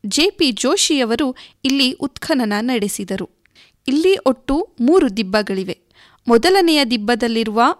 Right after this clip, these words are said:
ಆದಿ ಹರಪ್ಪ ಹಂತವನ್ನು ಅನೇಕ ವರ್ಷಗಳವರೆಗೆ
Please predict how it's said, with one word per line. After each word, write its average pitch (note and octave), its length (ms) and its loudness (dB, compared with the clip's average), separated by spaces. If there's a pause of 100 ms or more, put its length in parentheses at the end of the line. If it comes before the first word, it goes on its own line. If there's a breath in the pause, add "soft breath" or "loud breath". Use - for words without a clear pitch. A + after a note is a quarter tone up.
(120)
ಆದಿ E4+ 320 4
ಹರಪ್ಪ B3+ 440 -2
ಹಂತವನ್ನು G#3+ 760 -2 (340 loud breath)
ಅನೇಕ B3 400 0
ವರ್ಷಗಳವರೆಗೆ A#3 1040 0